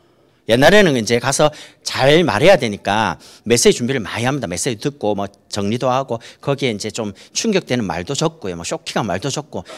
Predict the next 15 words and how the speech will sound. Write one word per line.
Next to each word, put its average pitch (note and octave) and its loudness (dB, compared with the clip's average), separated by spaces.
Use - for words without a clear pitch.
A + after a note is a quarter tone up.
좀 B2 -2
기억에 F#3+ 6
오래 F#3+ 4
남을 C#3 0
말씀도 F3+ 0
적고요. E3+ -4
이렇게 C#3+ -4
딱 D#3 -6
하는데 F#3+ 2
중-, C#3+ -2
중요한 D#3+ 2
거는요, C3 -2
하나도 A#3+ 4
못 G2 -2
알아들어요. E2+ -10